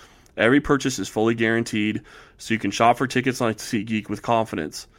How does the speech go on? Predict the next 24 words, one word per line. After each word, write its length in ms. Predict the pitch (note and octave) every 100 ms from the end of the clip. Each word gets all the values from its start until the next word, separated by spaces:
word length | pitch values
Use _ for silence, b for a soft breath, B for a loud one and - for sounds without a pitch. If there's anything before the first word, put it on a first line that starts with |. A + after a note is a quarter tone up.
| b b
Make 280 | A2 A#2 -
SeatGeek 580 | - C3 A2+ A2+ A2+ -
your 100 | F#2+
go-to 380 | G#2 G2+ G#2 B2+
shop 460 | B2 A2 G#2+ F#2+
for 80 | -
finding 380 | G2 G#2 G#2+ A2
the 60 | F#2+
best 380 | G2 A#2+ -
deals 340 | A2+ A2+ A2 G2+
on 120 | D2
every 180 | G2+ A2
type 240 | A#2 A2+
of 80 | B2
ticket, 380 | - G#2 G#2+ F2
from 160 | F2+
sports 360 | E2+ - A2+ B2
to 100 | -
concerts 560 | - A2+ G2+ - G2+ -
to 100 | D#2+
comedy 560 | G#2 G2 G2 G2+ E2
and 140 | G2+ A2
even 180 | G#2+ G2+
theater. 500 | G#2+ G2+ F#2 C2